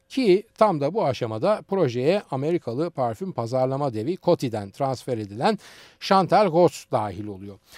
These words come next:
Ross, Coty'nin iletişim yönetimi bölümünden ve Miller'la Saint Laurent arasında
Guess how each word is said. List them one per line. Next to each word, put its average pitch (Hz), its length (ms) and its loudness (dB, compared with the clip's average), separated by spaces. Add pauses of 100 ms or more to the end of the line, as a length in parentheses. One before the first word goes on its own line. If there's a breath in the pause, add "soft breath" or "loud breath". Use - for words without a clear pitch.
(200 loud breath)
Ross, 240 340 6
Coty'nin 214 440 0
iletişim 180 640 0
yönetimi 123 520 -2
bölümünden 120 720 2
ve 170 100 2
Miller'la 170 640 2
Saint 160 280 0
Laurent 147 300 2
arasında 123 680 -4